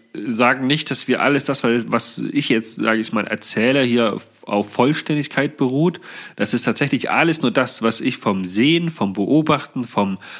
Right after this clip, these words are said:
Reden und Sprechen mit dem, äh, Tenkara-Apps bei Instagram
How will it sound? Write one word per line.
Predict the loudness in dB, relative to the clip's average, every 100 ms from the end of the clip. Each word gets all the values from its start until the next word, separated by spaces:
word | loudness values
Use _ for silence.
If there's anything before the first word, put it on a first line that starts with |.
| -10
Reden | -2 2 2 2
und | 0 -2
Sprechen | -4 -8 -4 -2 -2 -2 0
mit | 0 0 2
dem, | 0 0 -4 -12 -20 -10
äh, | -2 -2 0
Tenkara-Apps | -2 0 0 0 0 -2 -4 -4
bei | -2
Instagram | -2 -4 -4 -2 0 -2